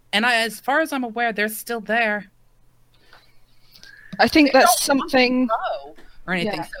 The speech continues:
Speaker 1: how do you deal with something like that?
Speaker 2: If someone doesn't want to grow, there's not a lot you can really do.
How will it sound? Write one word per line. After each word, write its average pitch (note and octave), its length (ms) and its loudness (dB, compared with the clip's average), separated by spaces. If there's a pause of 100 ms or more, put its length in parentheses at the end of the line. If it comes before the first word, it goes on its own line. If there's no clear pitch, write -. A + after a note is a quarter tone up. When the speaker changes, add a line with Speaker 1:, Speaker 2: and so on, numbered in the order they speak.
(160)
Speaker 1:
how D4+ 120 -2
do F4+ 60 -4
you E4+ 140 -4
deal D4 280 -6
with G3 140 -6
something C3+ 340 -10
like C3+ 300 -16
that? C3+ 260 -12 (400)
Speaker 2:
If - 160 0
someone F#4+ 260 4
doesn't C#4+ 240 6
want C4 200 2
to A#3+ 60 2
grow, G#3 180 2
there's G3 120 -2
not G3 140 0
a - 20 0
lot G3 160 -2
you F#3 120 -10
can G3 160 -6
really D#3+ 220 -4
do. C#3 200 -4